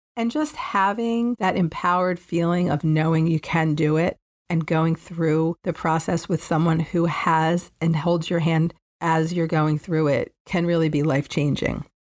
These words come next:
The other important elements that I offer my clients is just a connection, ways of connecting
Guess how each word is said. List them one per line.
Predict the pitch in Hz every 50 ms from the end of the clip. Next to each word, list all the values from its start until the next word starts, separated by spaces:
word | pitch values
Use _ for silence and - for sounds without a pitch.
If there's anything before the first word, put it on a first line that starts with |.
| _ _
The | - 285
other | 320 330 320 294
important | 254 226 214 - - 214 196 190 185 - -
elements | 170 175 170 165 160 160 160 156 -
that | - 165
I | 170 165 160 139 -
offer | 185 180 175 - 175
my | 165 160 151 156
clients | - - 180 160 151 156 156 160 - - - -
is | 185 165 -
just | - 269 277 - -
a | 320
connection, | - - - 196 170 165 160 156 156 - - - - 202 185 180 175 170
ways | 175 175 185 196 -
of | 196 - _
connecting | - 175 156 151 151 156 - - 156 147 156 160